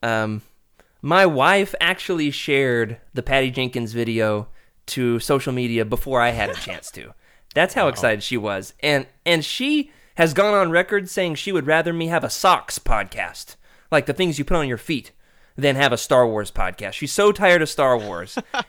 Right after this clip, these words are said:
Speaker 1: And yet, um, she shared them, and she was so excited. It's pretty thrilling, isn't it,
Speaker 3: It
Speaker 1: Meg?
Speaker 3: is. It's a, it's a, it'll be really good.
Speaker 1: Yeah, no matter what. It's, I mean, just the, just that trailer was already better than half the Star
Speaker 3: Yeah.
Speaker 1: Wars movies, don't you think?
Speaker 3: Uh,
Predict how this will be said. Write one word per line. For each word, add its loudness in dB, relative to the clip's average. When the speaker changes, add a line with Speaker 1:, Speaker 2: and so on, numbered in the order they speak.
Speaker 1:
And 0
yet, 0
um, -4
she -4
shared -2
them, -6
and -12
she -10
was -6
so 2
excited. -6
It's -2
pretty 2
thrilling, -2
isn't -6
it, -4
Speaker 3:
It -6
Speaker 1:
Meg? -4
Speaker 3:
is. -20
It's -20
a, -16
it's -14
a, -18
it'll -10
be -12
really -10
good. -16
Speaker 1:
Yeah, 4
no 8
matter 8
what. 4
It's, 0
I 0
mean, 0
just 0
the, 4
just 2
that 6
trailer 4
was 0
already 4
better 6
than -2
half 2
the -12
Star -2
Speaker 3:
Yeah. -4
Speaker 1:
Wars -12
movies, -14
don't -4
you -6
think? -4
Speaker 3:
Uh, -6